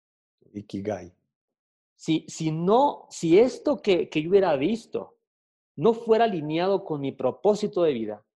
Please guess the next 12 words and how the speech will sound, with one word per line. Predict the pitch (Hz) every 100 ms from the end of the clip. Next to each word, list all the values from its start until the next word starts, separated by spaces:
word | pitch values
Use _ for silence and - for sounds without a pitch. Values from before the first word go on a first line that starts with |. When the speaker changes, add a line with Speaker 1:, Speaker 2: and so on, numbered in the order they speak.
| _ _
Speaker 2:
yo | 127 185
no | 208
estaría | 196 180 165 160
haciendo | 151 147 147 180
esto. | 233 - - _ _ _ _ -
Speaker 1:
Claro. | 87 _ _ _ _ _ _ _ _ _ _ _ -
Speaker 2:
Encontré | 170 175 180 175 - 247
la | 262
industria | 208 214 214 220 175
del | 147
network | 170 165 131
marketing | 123 131 131 123 147